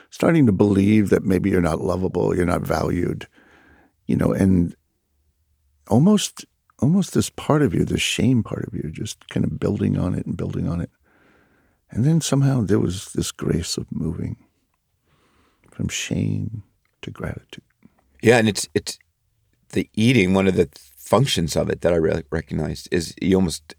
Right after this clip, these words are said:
Speaker 2: I could eat myself almost into a coma.
Speaker 1: Mm.
Speaker 2: And so then I didn't have to, I didn't feel the sh-, I didn't feel really anything. I was just bloated,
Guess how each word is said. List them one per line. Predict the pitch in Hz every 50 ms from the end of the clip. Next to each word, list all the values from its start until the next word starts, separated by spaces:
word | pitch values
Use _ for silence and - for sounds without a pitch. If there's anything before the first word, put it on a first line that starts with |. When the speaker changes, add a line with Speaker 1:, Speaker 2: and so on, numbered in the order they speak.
| _ _ _ _ - - -
Speaker 2:
I | - 90
could | - 110 -
eat | 92 101
myself | 98 90 85 - 95 - -
almost | - 98 110 110 - -
into | 85 85 85
a | 71
coma. | - - 95 85 82 - - - - _ _ _ _
Speaker 1:
Mm. | 95 104 127 147 135 101 87 80 - _ _ _ _ _ _
Speaker 2:
And | 101 92 87
so | - - 104 90
then | 85 95 92 90
I | 85
didn't | 87 90 85 82
have | 82 85 - -
to, | -
I | - 90
didn't | 98 101 95 -
feel | 104 95 98
the | 87 73
sh-, | - -
I | 78
didn't | 98 120 - -
feel | - 101 85
really | 85 85 82 80 -
anything. | - 90 110 120 85 71 - -
I | 69 87
was | 85 80 76 - _ -
just | - 85 76 - _ _ _ _ _ _ _ _
bloated, | _ 90 - - - 90 - - - -